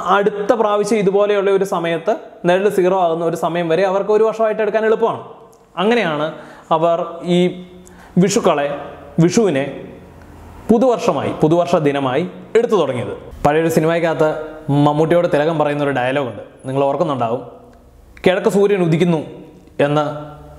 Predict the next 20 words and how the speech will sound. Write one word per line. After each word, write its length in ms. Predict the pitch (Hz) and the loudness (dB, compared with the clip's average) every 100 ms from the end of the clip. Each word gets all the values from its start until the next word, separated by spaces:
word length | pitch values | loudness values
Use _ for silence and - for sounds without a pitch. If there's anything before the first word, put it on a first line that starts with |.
| 135 123 | -2 0
തിലകൻ 220 | 147 170 139 | 0 2 0
പറയും, 200 | 135 139 | 0 0
മമ്മൂട്ടി 280 | 143 160 165 170 | 0 2 2 2
അത് 80 | 156 | 2
തിരുത്തി 200 | 151 180 147 | 0 0 0
പറയുന്നു, 260 | 131 143 151 180 | -2 -4 -4 -2
"സൂര്യൻ 320 | 202 214 196 | 2 2 2
എവിടെ 160 | 180 214 185 | 2 2 0
ഉദിക്കുന്നുവോ 460 | 165 170 156 156 - - | 0 -2 0 0 -2 -4
അത് 100 | 143 131 | -2 -2
കിഴക്കെന്ന്." 380 | 120 117 104 - - - - - - | -4 -6 -10 -16 -20 -20 -20 -16 -4
ഇപ്പം 120 | 139 151 | 0 4
ഇതുവരെ 220 | 170 170 156 | 2 2 0
കണ്ടതിൽ 280 | 147 165 175 | 0 2 2
നിന്ന് 120 | 180 | 0
നമുക്ക് 200 | 160 156 151 | 0 -2 -4
മനസ്സിലാക്കാം, 380 | 127 131 143 151 - | -2 -2 -2 -2 -2
സൂര്യൻ 240 | 147 165 | 0 0
എന്നും 140 | 151 170 | -2 -2
കിഴക്കല്ല 340 | 135 139 160 | -2 -2 -2